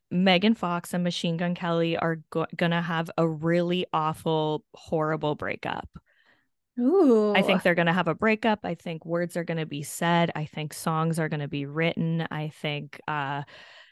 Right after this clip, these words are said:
Speaker 1: Megan Fox's spirituality is gonna come into it and she's gonna say some stuff. I think it's gonna be a big, uh,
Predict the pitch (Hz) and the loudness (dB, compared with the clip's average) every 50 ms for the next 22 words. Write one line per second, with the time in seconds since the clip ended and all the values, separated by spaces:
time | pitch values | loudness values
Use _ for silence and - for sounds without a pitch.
0 | _ - - - 175 196 190 170 180 175 160 - 175 160 - - - 165 - - | _ -10 -4 0 2 2 2 2 0 -2 -2 -2 -4 -4 -4 -4 -4 -4 -4 -6
1 | - - 165 160 160 156 - - 156 151 151 147 156 190 196 185 185 190 185 185 | -4 -2 -2 0 -2 -2 -2 -2 -2 0 2 2 4 6 6 6 6 6 4 4
2 | 180 180 175 190 185 185 185 175 - - _ _ - - - 190 185 185 185 180 | 2 0 -2 -2 -2 -4 -4 -8 -12 -18 _ _ -14 -4 -2 0 2 2 2 2
3 | 185 175 - 208 185 185 185 160 170 165 - - 165 160 156 - - 156 156 156 | 0 0 0 -2 0 0 0 -2 -2 -6 -8 -8 -8 -8 -8 -8 -8 -6 -6 -6
4 | - - - 165 160 160 - - 165 165 160 - - 170 160 156 160 - - - | -6 -4 -4 -4 -4 -4 -4 -4 -6 -6 -6 -6 -4 -2 0 0 -2 -2 -2 0
5 | 170 170 - - 196 175 - 185 - - - 180 170 165 160 156 160 151 147 - | 0 0 2 0 -2 0 -2 -6 -8 -6 -6 -4 -2 -2 -2 -2 -2 -2 -2 -2
6 | - 147 151 - 160 156 151 151 151 156 156 - - - 147 139 139 139 131 131 | -4 -4 -2 -2 0 0 0 0 -2 -4 -6 -10 -8 -6 -6 -6 -6 -6 -8 -6
7 | 123 101 117 | -6 -6 -8